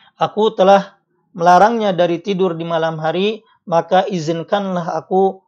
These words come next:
untuk memberikan syafaat kepadanya." Kemudian, dan keduanya yaitu Al-Quran dan saum memberi syafaat kepada,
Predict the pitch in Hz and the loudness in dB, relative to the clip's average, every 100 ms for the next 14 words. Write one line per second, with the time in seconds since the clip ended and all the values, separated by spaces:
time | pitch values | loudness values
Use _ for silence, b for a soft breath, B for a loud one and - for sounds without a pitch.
0 | _ 185 156 165 160 160 165 170 175 160 | _ -10 -8 -10 -10 -4 -2 -2 -6 -8
1 | - 151 165 190 190 - - 143 147 139 | -6 -4 -2 0 -2 -8 -14 -8 -6 -6
2 | 135 127 _ _ _ _ _ _ _ _ | -6 -12 _ _ _ _ _ _ _ _
3 | _ _ _ 147 147 143 175 202 214 214 | _ _ _ -12 -8 0 2 4 0 -10
4 | _ _ _ _ _ 156 160 - 156 156 | _ _ _ _ _ -8 -8 -8 -4 2
5 | 170 180 180 165 160 151 147 160 170 165 | 2 2 -2 -2 -2 -4 -2 -4 -2 -2
6 | 156 151 151 175 180 247 277 - _ _ | -4 -8 -6 2 4 4 2 -12 _ _
7 | _ 170 160 151 - 156 165 160 - - | _ -4 -2 -2 -4 -6 -4 -6 -8 -10
8 | 139 135 165 | -8 -4 -4